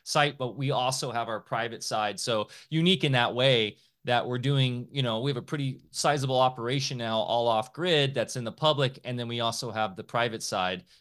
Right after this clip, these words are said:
And, uh, it's a, a wonderful model based on, um, permaculture and, uh, sort of natural law, well, s-, on natural law. And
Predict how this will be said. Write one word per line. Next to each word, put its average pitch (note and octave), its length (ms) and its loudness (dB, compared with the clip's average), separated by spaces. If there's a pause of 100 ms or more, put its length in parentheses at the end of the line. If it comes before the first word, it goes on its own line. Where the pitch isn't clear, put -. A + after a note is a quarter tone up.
(360)
And, G2+ 380 -4
uh, F#2+ 520 0
it's A2+ 220 -6
a, G#2+ 320 0
a - 80 -6
wonderful D3+ 460 0
model C3+ 680 2
based B2 320 -4
on, A#2+ 320 0 (120)
um, G#2+ 320 -2
permaculture C#3 1040 0
and, F#2+ 440 -6
uh, G2 300 -2
sort A2+ 240 -4
of G#2 120 -6 (280)
natural A#2 420 -2
law, B2+ 580 4
well, F#2 300 -6 (260)
s-, - 200 -10
on A#2+ 220 -2
natural A#2+ 340 -2
law. A#2 260 4
And A2 520 -4